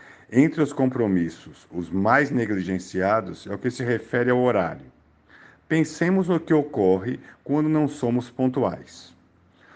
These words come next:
Uma vez que a pessoa nos espera contando com a nossa presença, o aborrecimento e a impaciência causam-lhe um grande sofrimento. Assim, como bem demonstra o provérbio,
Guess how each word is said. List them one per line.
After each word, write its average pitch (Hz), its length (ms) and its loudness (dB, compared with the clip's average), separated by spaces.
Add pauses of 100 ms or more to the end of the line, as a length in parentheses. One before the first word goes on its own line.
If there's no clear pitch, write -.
(160)
Uma 101 240 4
vez 127 320 2
que - 120 -4
a 147 60 0
pessoa 123 520 -2
nos 90 220 -2
espera 123 600 2
contando 123 720 -6
com 117 140 -6
a 98 80 0
nossa 92 340 -2
presença, 95 760 -6 (460)
o 110 220 6
aborrecimento 117 1040 0
e 90 40 -4
a 92 40 -4
impaciência 98 1120 -4
causam-lhe 107 520 0
um 95 120 0
grande 110 380 0
sofrimento. 107 800 -6 (720)
Assim, 113 540 2 (300)
como 98 280 0
bem 127 360 4
demonstra 117 640 -2
o - 20 -8
provérbio, 85 760 -4